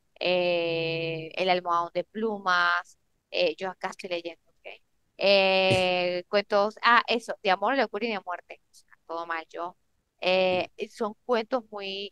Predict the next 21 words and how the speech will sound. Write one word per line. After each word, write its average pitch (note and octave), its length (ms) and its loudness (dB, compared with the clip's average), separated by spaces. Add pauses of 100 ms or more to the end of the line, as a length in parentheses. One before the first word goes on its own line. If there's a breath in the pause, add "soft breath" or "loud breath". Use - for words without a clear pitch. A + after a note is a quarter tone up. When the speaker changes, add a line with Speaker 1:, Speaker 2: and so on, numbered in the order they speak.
Speaker 1:
increíbles G3 680 -4
y, A3 100 -2
por F3 160 -2
ejemplo, F3+ 320 -6
en F3+ 100 -10
el F3 80 -18
caso B3 420 -4 (580)
de F#3 640 2
los F#3 180 0
cuentos A3+ 400 -2
de, F3 500 0 (840)
de A3+ 80 2
Horacio G#3+ 320 2
Quiroga, A3+ 480 0
hay A3 300 4
un B3 160 -12
escritor - 680 -2 (420)
que E3 100 -20
ya F3+ 160 2
falleció, F#3 600 -2
argentino, G3+ 800 -4